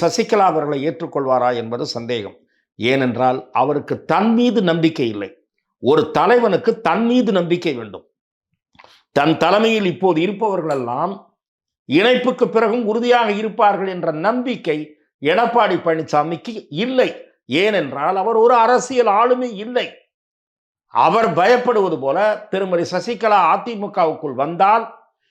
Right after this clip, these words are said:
இப்போது இவரை ஆதரித்துக் கொண்டிருப்பவர்கள் அந்த சின்னம்மா பக்கம் சாய்ந்து விடுவார்களோ என்ற அச்சம் எடப்பாடி பழனிசாமிக்கு இருக்கிறது. ஆகவேதான் அவர் பயப்படுகிறார். "யாரையும் சேர்க்க மாட்டேன்,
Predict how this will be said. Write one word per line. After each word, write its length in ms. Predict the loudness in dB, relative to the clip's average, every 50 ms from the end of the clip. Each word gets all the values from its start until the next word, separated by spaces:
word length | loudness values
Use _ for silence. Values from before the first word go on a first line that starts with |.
| _ _ _ _
இப்போது 580 | -2 -2 -2 0 0 2 4 4 4 4 4 4
இவரை 220 | 4 4 4 4
ஆதரித்துக் 540 | 4 4 4 4 4 2 2 0 -4 -8 -6
கொண்டிருப்பவர்கள் 560 | -6 -4 -2 -2 -2 -2 -2 -2 2 2 4
அந்த 220 | 2 2 2 0 -2
சின்னம்மா 640 | 0 0 0 2 2 2 2 2 2 2 2 0
பக்கம் 320 | -2 -4 -2 -4 -6 -6
சாய்ந்து 420 | -4 -2 -2 0 0 0 -2 -2 -2
விடுவார்களோ 520 | -2 0 2 4 4 4 2 -2 -4 -4 -4 -6 -8 -16 _ _ _ _ _
என்ற 360 | -2 -2 0 0 0 0 2
அச்சம் 520 | 2 2 0 0 -4 -2 0 0 0 0 -4 -8 -4
எடப்பாடி 500 | -2 0 0 0 0 -2 -2 -2 -2 -4
பழனிசாமிக்கு 640 | -4 -6 -6 -6 -6 -8 -10 -10 -8 -12 -14 -14 -14
இருக்கிறது. 420 | -14 -14 -12 -14 -16 -16 -16 -20 _ _ _ _ _ _ _ _ _ _ _ _ _ _ _ _ _ _ _ _ _ _ _ _
ஆகவேதான் 640 | _ -2 0 2 2 2 4 4 4 4 4 4 2
அவர் 200 | 2 2 2 0 0
பயப்படுகிறார். 800 | 0 2 2 2 2 2 2 0 2 0 0 -2 -2 -6 -10 -14 _ _ _ _ _ _ _ _ _ _
"யாரையும் 560 | -2 0 2 2 4 4 4 2 2 0 0
சேர்க்க 340 | 0 0 0 0 -2 -4 -2
மாட்டேன், 400 | -2 -2 -2 -2 -4 -10 -10